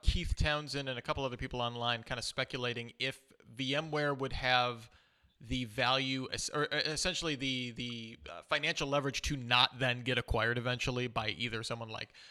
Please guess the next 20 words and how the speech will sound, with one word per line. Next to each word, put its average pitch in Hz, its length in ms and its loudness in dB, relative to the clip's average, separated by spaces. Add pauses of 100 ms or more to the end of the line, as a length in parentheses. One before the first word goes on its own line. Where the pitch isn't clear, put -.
(260)
uh, - 300 -8
Microsoft, 139 460 0
I 117 160 2
B 127 200 0
M, 123 160 4 (180)
or 113 60 -2
Cisco. 135 680 2
You 135 100 0
know, 127 120 2
those 131 160 -2
were 131 80 -4
the 127 60 -6
big 120 160 -4
three 131 140 -2
names 123 200 -6
that - 120 -6
were 117 60 -6
put 135 220 2
out 127 220 0
there. 120 260 0